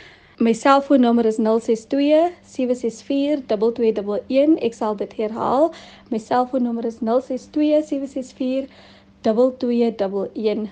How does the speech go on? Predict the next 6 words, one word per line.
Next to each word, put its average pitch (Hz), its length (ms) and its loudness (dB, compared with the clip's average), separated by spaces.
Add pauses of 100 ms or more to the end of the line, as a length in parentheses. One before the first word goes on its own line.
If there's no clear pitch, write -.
(100)
My 226 220 -2
e-posadres 269 880 2
is 214 340 -4 (500)
davids 247 680 4 (260)
dot 220 440 0
chanel 262 800 0